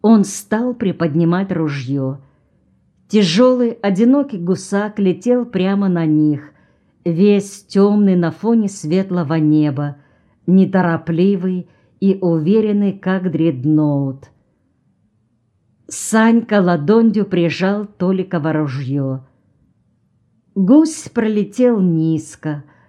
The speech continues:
так что был виден тёмный печальный глаз и изогнутые маховые перья. Пролетел прямо над ними, не ускорив полёт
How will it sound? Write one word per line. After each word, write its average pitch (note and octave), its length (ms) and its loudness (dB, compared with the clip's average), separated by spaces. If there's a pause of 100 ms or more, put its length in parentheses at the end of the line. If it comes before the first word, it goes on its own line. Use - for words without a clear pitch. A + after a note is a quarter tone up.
(360)
так A#3 280 -2
что - 260 -2
был E3 220 2
виден F#3 520 0
тёмный A3+ 520 0
печальный E3+ 720 -2
глаз D#3 680 -4 (540)
и F3+ 180 2
изогнутые G#3 800 2
маховые E3+ 680 0
перья. D3+ 760 0 (800)
Пролетел G#3+ 880 2
прямо G3+ 600 -2
над D#3+ 320 -2
ними, D3+ 640 0 (440)
не G3 180 6
ускорив F#3+ 720 0
полёт E3+ 600 -2